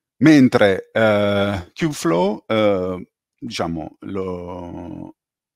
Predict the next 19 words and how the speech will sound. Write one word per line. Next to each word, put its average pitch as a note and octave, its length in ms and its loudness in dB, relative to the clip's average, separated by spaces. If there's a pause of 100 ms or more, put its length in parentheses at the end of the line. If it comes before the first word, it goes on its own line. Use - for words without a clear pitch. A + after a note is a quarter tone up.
(160)
lo, - 640 -12
lo A2+ 160 -4
s-, - 160 -14
eh, A2 360 -8 (120)
ha A#2+ 280 2 (640)
la A2 220 -6
sua, G#2 480 -2 (340)
trova A2+ 320 4
la F#2 100 -4
sua A#2 140 -6
necessità A2 720 0 (260)
quando, A2 680 2
eh, F#2+ 720 -8 (600)
vorremmo, A2 760 0
eh, G2 220 -8
sostituire G#2 800 -6
o F2 80 -10
comunque G2+ 500 -6
a-, - 160 -10